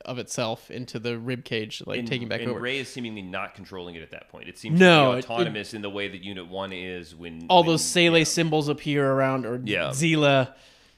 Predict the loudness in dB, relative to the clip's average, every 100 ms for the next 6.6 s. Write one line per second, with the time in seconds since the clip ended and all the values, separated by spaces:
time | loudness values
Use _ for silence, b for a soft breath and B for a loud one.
0 | b -6 -4 -4 -6 -4 -4 0 0 6
1 | 6 6 4 6 4 6 6 6 4 4
2 | 2 2 -2 -2 -2 -2 -2 B B -6
3 | -2 0 -2 0 -4 -4 -14 -8 -6 -6
4 | -10 -10 -8 -8 -8 -6 -4 -4 -4 -8
5 | -8 -8 -8 -8 -12 b b b b 0
6 | 4 4 4 4 2 -2